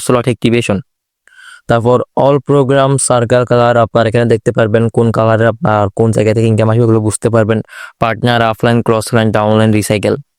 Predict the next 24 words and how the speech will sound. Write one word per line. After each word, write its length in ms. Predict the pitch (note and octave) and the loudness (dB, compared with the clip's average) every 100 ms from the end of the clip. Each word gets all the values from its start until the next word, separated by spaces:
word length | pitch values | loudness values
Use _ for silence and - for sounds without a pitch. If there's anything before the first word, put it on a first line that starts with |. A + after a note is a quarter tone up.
| _ _ _ | _ _ _
আপনার 240 | A2+ G#2+ G2+ | 0 0 0
এগুলো 180 | G2+ G#2+ | 0 0
দেখতে 260 | G#2+ - | -2 -2
পারবেন। 260 | A2+ G#2+ G#2 | -2 0 0
এখন 180 | G#2+ G#2+ G#2 | 0 0 2
গেল 100 | G#2 | 0
আমাদের 240 | G2+ G#2+ | 0 0
লেভেল 260 | G2+ G2+ G#2+ | 0 0 0
ইনকাম। 240 | G#2+ G#2+ A2 _ _ _ _ - - | 0 -2 -6 _ _ _ _ -20 -16
এখন 160 | A2+ B2 | -6 -2
আমরা 200 | A#2+ A#2 | 0 0
কথা 200 | - A2 A#2+ | -2 -4 -2
বলবো 220 | A#2+ B2 | 0 0
এভ-, 220 | A#2+ G#2+ | 0 -2
আমাদের 360 | A2 G#2+ A2 A2 | -2 -2 -2 0
ম্যাট্রিক্স 480 | A2+ A2 - B2 A2 | 0 0 0 -2 0
ইনকাম 220 | B2 A2+ G#2+ | -2 0 0
নিয়ে, 120 | A2 | 0
আপনারা 160 | A2 | 0
ম্যাট্রিক্স 440 | A2+ G#2+ - A2+ - | 0 0 0 -2 -2
ইনকাম 180 | B2 A#2 | -2 -2
কীভাবে 280 | - A2+ A2+ | 0 0 2
নিতে 180 | A2 B2 | 0 -2
পারবেন। 280 | G#2 G#2+ | -2 -2